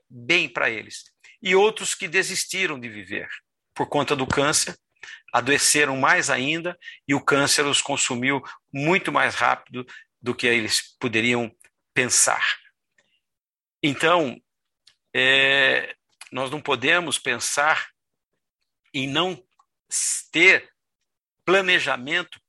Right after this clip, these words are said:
para as contingências que a vida nos traz. Está previsto isso, está previsto. E a gente precisa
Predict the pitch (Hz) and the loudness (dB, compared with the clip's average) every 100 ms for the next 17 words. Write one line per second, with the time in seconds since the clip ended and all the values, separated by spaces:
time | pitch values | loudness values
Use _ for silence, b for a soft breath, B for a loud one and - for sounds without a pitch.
0 | _ _ 143 143 151 147 - - 147 143 | _ _ 6 8 8 4 0 -10 -10 -8
1 | 139 117 123 160 - 127 - 127 110 131 | -6 -2 0 -2 -2 -6 -4 -4 -4 -6
2 | 131 123 - 123 110 113 - - - B | -6 -4 -4 0 -2 -2 -6 -8 -16 B
3 | B B _ _ _ - 160 196 - 185 | B B _ _ _ -2 4 4 6 4
4 | 143 123 156 226 - - 120 104 - 139 | 2 2 2 2 0 -2 -6 -4 -2 -2
5 | - 208 143 190 240 - - _ _ _ | 0 -2 0 -2 0 -2 -4 _ _ _
6 | b 131 110 165 - 165 - - 180 214 | b -2 0 0 -2 -2 0 0 0 0
7 | 190 117 | 0 -4